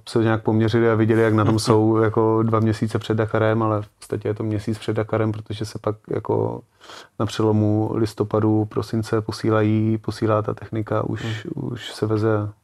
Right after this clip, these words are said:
Speaker 1: a, do Francie, letos snad až do Španělska. Musíme dovést i ty naše auta,
Speaker 2: Hmm.
Speaker 1: které se tam nalodí a jedou lodí do Saudské Arábie, takže,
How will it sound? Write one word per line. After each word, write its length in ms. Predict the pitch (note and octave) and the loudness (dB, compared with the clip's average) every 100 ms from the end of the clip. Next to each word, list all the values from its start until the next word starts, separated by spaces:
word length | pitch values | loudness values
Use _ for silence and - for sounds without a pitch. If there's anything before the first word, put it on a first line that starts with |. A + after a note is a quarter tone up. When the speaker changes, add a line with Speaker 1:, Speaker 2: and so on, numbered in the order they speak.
| _ - | _ -12
Speaker 1:
a, 220 | A2+ A2 - - - | -6 -6 -6 -8 -8
do 140 | A2+ | -8
Francie, 500 | A2 A2+ A2 - A2+ | -4 -4 -4 -2 -2
letos 340 | A2 A2 G#2+ - | -2 -2 -6 -8
snad 340 | - A2+ A2 G#2+ - | -12 -8 -8 -8 -14
až 160 | A2 - | -14 -10
do 100 | A2 | -10
Španělska. 720 | - A2+ A2 G#2+ - A2 A2 - _ _ _ - _ - | -8 -4 -2 -4 -4 -4 -4 -8 _ _ _ -20 _ -12
Musíme 280 | A2+ A2+ A2+ | -8 -4 0
dovést 360 | G#2+ A2 G#2+ - - | 2 2 -2 -8 -8
i 60 | |
ty 140 | A2 A2+ | -4 -2
naše 260 | G#2+ A2 | 0 0
auta, 440 | A2+ A2+ A2 A2 A2 - | 0 2 0 -2 -4 -6
Speaker 2:
Hmm. 180 | A2+ G#2+ - | -4 -4 -4
Speaker 1:
které 160 | A2+ | -4
se 140 | G#2+ G#2+ | -2 0
tam 160 | A2 | 2
nalodí 380 | A2 G#2+ G#2+ A2+ | 2 2 2 2
a 40 | A2 | 2
jedou 220 | A2 G#2+ | 2 2
lodí 340 | G#2+ G#2+ A2 | 2 2 0
do 120 | A2 A2 | 0 0
Saudské 360 | A#2 A2 - | -2 -2 -2
Arábie, 400 | G#2+ G#2+ A2 A2+ | 0 2 2 0
takže, 300 | A2 G#2 - | 0 -4 -4